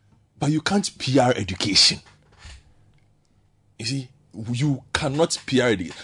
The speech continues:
They should stop sharing the happy pictures. It, uh, frankly, I'm, I'm getting very annoyed by it. And I, I'm sorry I sound very emotional about this.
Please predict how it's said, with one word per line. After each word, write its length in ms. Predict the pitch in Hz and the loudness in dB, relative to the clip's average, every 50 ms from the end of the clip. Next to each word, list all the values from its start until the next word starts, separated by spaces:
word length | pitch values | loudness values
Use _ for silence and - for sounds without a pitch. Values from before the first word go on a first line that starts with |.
| - - | -6 -2
They 80 | 190 | 0
should 140 | 220 - 220 | 0 0 0
stop 220 | - - - - | 0 0 -2 0
sharing 260 | - - - - 165 151 | 0 0 0 2 2 0
the 80 | 107 | 0
happy 220 | 95 113 - - 120 | -2 -4 -2 -4 -2
pictures. 440 | - 120 101 - - - - - - | -2 -2 -4 -4 -4 -4 -4 -4 -4
It, 180 | - - - - | -4 -6 -6 -6
uh, 80 | - - | -10 -8
frankly, 380 | - - - - 339 - 240 214 | -8 -6 -4 -4 -4 -2 0 2
I'm, 220 | 214 185 170 147 - - - - - - | 2 2 2 -2 -8 -12 -18 -20 -8 -4
I'm 180 | - 143 143 | -2 -2 0
getting 360 | 139 - 294 226 - 220 196 143 | 2 2 2 2 2 0 -2 0
very 240 | 110 139 170 175 | 2 4 4 4
annoyed 380 | 165 120 110 120 127 127 123 - | 4 4 2 2 2 2 0 -2
by 200 | - 82 80 92 | -4 -4 -4 -4
it. 200 | 90 - - - - | -4 -6 -8 -10 -12
And 140 | 90 - 120 | -8 -6 -4
I, 80 | 110 - | -4 -2
I'm 140 | - 117 120 | -4 -4 -4
sorry 260 | - - 180 185 175 | -2 0 2 2 2
I 60 | 123 | 2
sound 380 | 104 - 123 113 120 120 113 95 | 0 -2 -2 -2 -2 -2 -2 0
very 340 | 110 107 107 104 104 101 - | 2 2 2 2 0 -2 -4
emotional 520 | 101 87 92 98 98 101 - - 110 101 | -6 -6 -4 -4 -2 -2 -2 -2 -2 -2
about 300 | 98 82 82 73 78 - | -2 -4 -6 -10 -14 -14
this. 360 | - - 98 95 - - - | -10 -8 -6 -4 -4 -4 -6